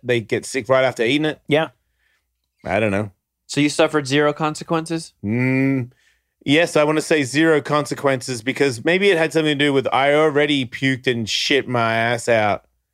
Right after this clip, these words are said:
Speaker 1: Uh, wait, it wasn't that night. It was Thursday night. So Thursday night I did stand-up, um,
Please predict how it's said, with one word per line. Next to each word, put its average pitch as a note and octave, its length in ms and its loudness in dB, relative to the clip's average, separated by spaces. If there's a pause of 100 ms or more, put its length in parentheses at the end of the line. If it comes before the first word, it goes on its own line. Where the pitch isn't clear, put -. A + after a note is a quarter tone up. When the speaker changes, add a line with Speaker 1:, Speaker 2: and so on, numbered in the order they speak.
(840)
Speaker 1:
Uh, F2 540 -2 (300)
wait, F#2+ 100 -2
it F#2+ 60 -2
wasn't G#2+ 240 -2
that A2 160 -2
night. F#2 180 -4
It F2 40 -4
was F#2 160 -6
Thursday A#2 540 0
night. D#2 300 -12 (160)
So - 160 -2
Thursday D3+ 420 2
night B2 200 0
I A2+ 100 0
did G#2+ 240 -2
stand-up, A2+ 600 0 (840)
um, E2+ 580 -2